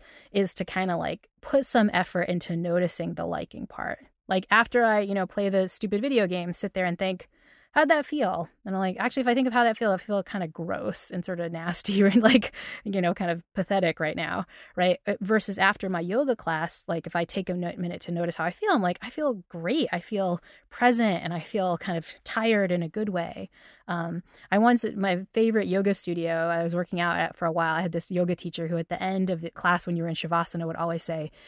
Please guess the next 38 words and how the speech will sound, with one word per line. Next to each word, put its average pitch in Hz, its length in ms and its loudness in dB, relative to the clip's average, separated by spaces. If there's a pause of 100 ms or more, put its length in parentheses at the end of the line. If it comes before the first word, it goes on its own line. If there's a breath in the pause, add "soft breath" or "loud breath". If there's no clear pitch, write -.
(260 loud breath)
"Take 269 220 0
a 302 80 2
moment 247 340 2
to 196 80 -6
be 190 100 -2
present 180 540 -2
and, 165 160 -4 (260)
and 170 180 -2 (120)
think 269 180 0
about 233 260 4
how 175 160 0
this 165 180 -2
class - 360 -4
made 180 220 -10
you - 80 -12
feel. - 240 -14
How 226 240 -4
do 269 60 2
you 262 120 4
feel 190 280 -2
right - 180 -6
now? - 280 -12 (100)
Like, 185 140 -4 (320)
that's 214 280 -6
why 233 160 2
you 208 140 0
wanna 180 180 -2
come 175 180 -8
to - 120 -12
yoga - 300 -12
every - 180 -14
day." - 140 -14
He 202 140 0
said 247 220 2
that 190 140 4
after 180 200 0
every 170 220 -2
class. 233 360 2